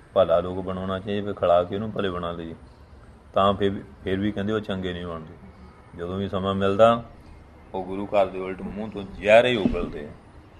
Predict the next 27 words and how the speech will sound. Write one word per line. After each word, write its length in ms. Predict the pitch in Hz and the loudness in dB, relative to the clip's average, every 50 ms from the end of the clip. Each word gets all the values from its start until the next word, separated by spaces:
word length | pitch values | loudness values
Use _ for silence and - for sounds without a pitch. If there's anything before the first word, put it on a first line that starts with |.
| - - - - 85 | -20 -20 -18 -14 -12
ਹਾਂਜੀ, 200 | 82 90 95 104 - - - - - - - - - - - - - - - | -12 -12 -12 -12 -14 -18 -20 -20 -20 -20 -20 -20 -20 -20 -20 -20 -20 -8 -2
ਕਿ 280 | 104 98 98 90 85 80 - - - - - - - - - - - - - - | 0 0 0 0 -2 -6 -14 -18 -20 -20 -20 -18 -18 -20 -20 -20 -20 -20 -18 -16
ਗੁਰੂ 240 | - 87 92 98 98 | -10 -6 -4 -2 -2
ਸਾਹਿਬ, 400 | 95 - 104 101 101 95 90 92 - - - - - - - - - - - | 2 6 8 8 8 8 6 0 -8 -16 -20 -20 -20 -20 -20 -20 -14 -8 -4
ਹੈਂ, 180 | 90 98 101 | -4 -4 -4
ਸਾਤੋਂ 420 | - - - 92 90 - 107 101 95 | 2 6 8 8 8 6 2 0 4
ਡਰ 200 | 92 92 92 90 | 4 4 4 4
ਕੇ 200 | - - 104 92 | 0 -2 -4 -2
ਸਾਨੂੰ 300 | - 95 90 92 95 87 | -2 -4 -4 -4 -6 -6
ਪਦਾਰਥ 380 | - 92 92 92 90 87 87 - - - | -2 2 6 6 6 6 4 0 -6 -6
ਖਿਲਾ 240 | - 98 87 80 78 | 0 2 2 2 2
ਰਹੇ 220 | 73 76 73 76 | 0 -2 -6 -8
ਆ। 40 | 87 87 104 104 | -8 -10 -8 -6
ਇਸ 180 | 110 104 104 - | -4 -4 -4 -4
ਤਰ੍ਹਾਂ 240 | - - 107 104 101 | -4 -4 -4 -2 -2
ਦੀਆਂ 280 | 101 98 95 92 92 - - - - - - - - - - | -4 -4 -8 -10 -12 -14 -16 -20 -20 -20 -20 -20 -10 -4 -2
ਗੱਲਾਂ 240 | 95 95 95 92 90 | 2 2 2 2 0
ਕਰਦੇ। 380 | 87 80 78 78 76 76 69 - - - - - - - - - - - - - - 90 | 0 -4 -4 -6 -10 -14 -16 -16 -18 -18 -20 -20 -20 -20 -20 -20 -20 -18 -16 -6 -2 -2
"ਹਰ 80 | 92 92 | -2 0
ਸਾਗਤ 480 | - - 87 90 90 101 95 - 90 | 4 4 4 4 4 0 -4 -8 -8
ਸੇਤੀ 320 | 92 98 92 92 - 92 90 | -8 -6 -6 -6 -8 -8 -6
ਸੰਗ 240 | 95 92 92 92 | -6 -6 -6 -6
ਨਾ 160 | 92 92 95 90 | -6 -6 -8 -8
ਕਰੀਓ, 680 | 90 - 90 95 92 90 92 87 95 92 92 92 95 - | -6 -6 -6 -4 -4 -4 -2 0 2 2 0 0 -2 -6
ਓਏ 140 | 92 92 | -8 -8
ਮਾਰੇ 340 | 92 92 92 92 90 95 95 | -6 -2 -2 -2 0 -2 -4
ਸਿਰਜਣਹਾਰੇ।" 680 | 92 - 98 87 90 92 92 92 90 90 92 87 90 87 | -6 -8 -8 -8 -8 -6 -6 -4 -2 -2 -2 -2 -4 -6